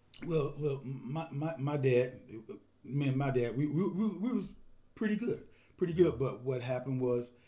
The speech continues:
Speaker 1: at the age of thirteen, my mom and he decided to go their separate ways. So at the age of thirteen, that threw me, like,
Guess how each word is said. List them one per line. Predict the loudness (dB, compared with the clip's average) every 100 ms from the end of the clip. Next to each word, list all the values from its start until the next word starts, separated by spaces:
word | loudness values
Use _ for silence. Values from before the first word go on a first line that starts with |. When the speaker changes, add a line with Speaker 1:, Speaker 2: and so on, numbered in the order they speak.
| _ _ -8
Speaker 1:
at | -6 -2
the | 2
age | 2 2
of | 2
thirteen, | 0 0 0 2 2 -2 -8 -16 _ _ _ _
my | -12 -8
mom | -4 -4 -4 -4 -6 -8 -14 -18 -20 -20 _ _ _ _
and | -10 -6 -6 -6 -8 -6 -8
he | -6 -4 -4
decided | -6 -8 -6 -6 -6
to | -6
go | -4 -4
their | -6
separate | -6 -8 -6
ways. | 0 0 0 -4 -6
So | -6 -8 -10 -20 _ _ -12
at | -2
the |
age | 0 0
of | -2
thirteen, | -4 -4 -2 0 0 -2
that | -4 -8 -2
threw | 2 2 2
me, | 0 0
like, | -2 -8